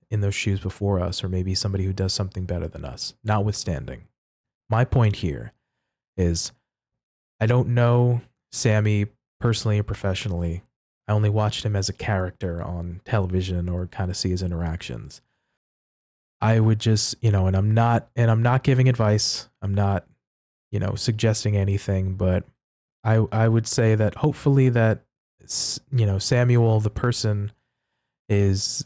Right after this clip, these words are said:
is from, different from Sammy, the character that we see, and hopefully that he, you know, can feel comfortable maybe separating the two. And I don't know, again, I'm not saying, and I'm not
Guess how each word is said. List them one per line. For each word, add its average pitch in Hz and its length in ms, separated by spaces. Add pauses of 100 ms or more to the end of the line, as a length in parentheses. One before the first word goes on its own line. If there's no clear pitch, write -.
is - 680
from, 104 520
different 117 420
from 101 320
Sammy, 101 400
the 98 100
character 95 460
that 92 140
we 95 120
see, 107 460
and 95 260
hopefully 101 460
that 90 400 (480)
he, 98 560 (240)
you 117 100
know, 90 220 (520)
can 123 140
feel 113 240
comfortable 107 560
maybe 104 240
separating 101 720
the 101 100
two. 135 380
And 107 180
I 98 80
don't 104 220
know, 104 260
again, 101 380
I'm 98 120
not 104 200
saying, 101 560 (100)
and 95 120
I'm 92 100
not 98 320